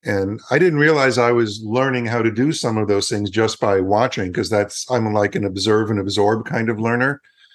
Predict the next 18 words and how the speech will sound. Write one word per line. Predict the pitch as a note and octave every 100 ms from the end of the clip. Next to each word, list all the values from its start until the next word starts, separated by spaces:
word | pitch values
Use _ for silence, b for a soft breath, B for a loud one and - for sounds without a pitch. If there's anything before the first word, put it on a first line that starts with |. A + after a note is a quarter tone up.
| b _
So, | - B2 A#2 A2+ A2 - - _
you | F#3 D3+
know, | A#2 A2 A2 A#2 - - _ -
it, | B2+ C3+
it's | A#2+ -
sort | D3 C3
of | B2 G#2+ -
like | B2+ A#2
through | - - C3
osmosis, | A2+ A2 A2+ A#2+ F3 C3+ F2 - - - _ _ _ _ _
um, | A#2+ G#2 G#2 G#2 G2+ G2 F#2+ G#2 -
influenced | C#3 C#3 B2+ A#2 -
me | B2 G#2+ A#2
in, | A2 G#2+ G#2 G2 A2
in | - A2+ G#2+
ways | A#2 A#2 A2
that, | C3+ G#2 - -
uh, | G#2 G2+ G2 G2 F#2+ G2 G2+